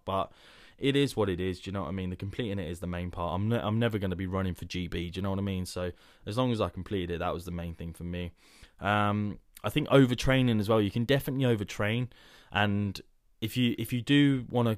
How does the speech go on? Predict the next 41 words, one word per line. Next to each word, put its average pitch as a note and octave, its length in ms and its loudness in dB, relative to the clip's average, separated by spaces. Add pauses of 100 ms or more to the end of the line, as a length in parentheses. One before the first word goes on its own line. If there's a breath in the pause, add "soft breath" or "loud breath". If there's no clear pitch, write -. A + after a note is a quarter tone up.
do A#2 200 2
this G#2 160 -2
properly, F#2 480 -2
and F2+ 220 -4 (280)
I G2 100 0
definitely A#2+ 420 -2
get G#2 160 0
yourself G2 340 -2
some G2+ 220 -2
kind F#2+ 180 -2
of F2 100 -6
coach - 480 -6 (560 loud breath)
to B2 120 -2
kind C3 240 2
of A#2 180 -2 (340)
have B2 240 0
someone A#2 340 0
to G#2+ 120 -4
relate G2+ 300 0
to F#2 120 -6
and F#2+ 120 -4
talk F2+ 240 -2
to G2 100 -4
about F2 200 -2
your C2+ 60 -6
situation, F#2 540 -6
because G2 200 -6
I, F#2+ 180 0
I G#2+ 40 0
think A#2+ 280 -4 (340 loud breath)
I A2+ 140 4
went A#2+ 200 2
through G#2+ 120 0
a G2 40 2
point F#2+ 240 -2
of F2 120 -8
running G2 320 0
most F2+ 320 -2
nights, F#2 400 -4
and F#2+ 100 -2
I, G2 80 0